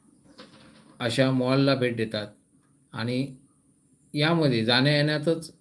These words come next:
बराचसा टाइम निघून जातो. त्या जे टॉप लेवलचे बिझनेसमॅन असतात,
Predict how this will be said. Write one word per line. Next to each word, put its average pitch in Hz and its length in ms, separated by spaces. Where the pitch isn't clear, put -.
बराचसा 147 420
टाइम 143 400
निघून 123 300
जातो. 95 440
त्या 107 120
जे 117 280
टॉप 127 260
लेवलचे 127 280
बिझनेसमॅन 120 520
असतात, 107 320